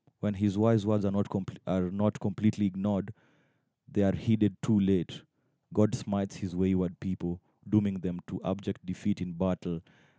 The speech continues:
and generations of subjugation. The Hebrews repent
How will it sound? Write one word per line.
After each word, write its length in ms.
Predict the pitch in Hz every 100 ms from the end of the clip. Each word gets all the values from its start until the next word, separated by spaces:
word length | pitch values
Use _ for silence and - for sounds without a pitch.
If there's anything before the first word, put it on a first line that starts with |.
| -
and 180 | 92 95
generations 680 | 92 92 92 95 104 95 87
of 120 | 82
subjugation. 800 | 90 90 85 82 87 82 80 80 _ - _ -
The 80 | 90
Hebrews 420 | 95 104 104 -
repent 520 | 92 - 95 90 -